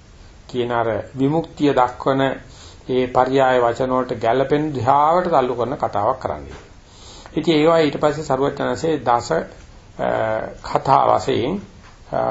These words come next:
භික්ෂුවක් විසින් එහෙම නැත්නම් යෝගාවචරයක් විසින් කළ යුතු දස කතා වශයෙන් වෙනත් තැන්වල සූත්‍රවල සංග්‍රහ වෙන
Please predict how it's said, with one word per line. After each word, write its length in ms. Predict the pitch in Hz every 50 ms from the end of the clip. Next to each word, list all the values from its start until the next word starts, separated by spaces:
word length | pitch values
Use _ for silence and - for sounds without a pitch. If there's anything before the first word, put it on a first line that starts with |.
| 58 58 - 113 113 113 - - - - - - - - -
භික්ෂුවක් 500 | 151 139 131 - - 156 135 135 - -
විසින් 280 | 127 - 117 107 98 - - - - - - - - -
එහෙම 220 | - - 127 117 113
නැත්නම් 460 | 110 110 107 - - 127 151 214 220 - - - - - - - -
යෝගාවචරයක් 800 | - 123 131 143 151 160 151 151 151 143 139 - 131 135 127 -
විසින් 260 | - 135 - 151 143 135
කළ 180 | - 127 120
යුතු 240 | 127 131 127 - 151
දස 220 | 131 127 120 - 143 131
කතා 400 | - - 131 - 139 143 143 143 139
වශයෙන් 460 | 127 - - 131 117 131 170 214 185 - - - - - - - 127
වෙනත් 460 | 110 113 127 139 160 170 170 - -
තැන්වල 420 | - 160 156 156 151 151 151 151 156 170 - - - - - - - - - - - - - - - - -
සූත්‍රවල 680 | - - 139 147 151 151 - 147 147 143 143 143 143 147 156 160 - - - - - - -
සංග්‍රහ 480 | - - 147 147 156 151 143 131 127 135
වෙන 140 | 131 131